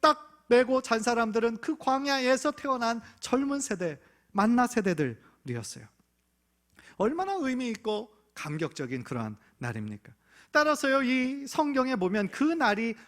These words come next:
어떤 날이었고 역사적으로 언제였는지가 아주 구체적으로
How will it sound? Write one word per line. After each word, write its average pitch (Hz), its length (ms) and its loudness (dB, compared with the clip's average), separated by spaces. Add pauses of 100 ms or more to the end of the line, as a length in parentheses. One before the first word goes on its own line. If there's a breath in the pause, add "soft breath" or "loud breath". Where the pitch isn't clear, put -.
어떤 208 420 0
날이었고 196 540 0
역사적으로 214 840 2
언제였는지가 240 840 0
아주 359 260 -4
구체적으로 220 680 0